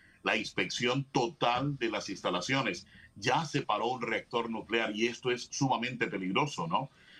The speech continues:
Se paró un reactor nuclear por las explosiones demasiado cerca que se están realizando. Ahora, si se compara esto con lo que pasó en Chernóbil,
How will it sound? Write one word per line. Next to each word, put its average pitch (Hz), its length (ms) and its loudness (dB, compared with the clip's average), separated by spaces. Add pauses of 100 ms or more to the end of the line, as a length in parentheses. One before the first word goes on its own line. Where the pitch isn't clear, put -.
(160)
Se 110 180 2
paró 110 240 2
un 131 80 -2
reactor 123 340 0
nuclear 123 440 -2
por 110 160 0
las 104 180 -4
explosiones 120 580 0
demasiado 117 540 0
cerca 120 380 0
que 98 100 -4
se 92 80 -6
están 110 180 0
realizando. 110 540 0 (480)
Ahora, - 220 4
si 101 160 -8
se 101 120 -4
compara 117 460 0
esto 147 260 0
con 117 120 -4
lo 101 100 -2
que 98 80 -4
pasó 95 240 -2
en 131 120 -2
Chernóbil, 113 580 0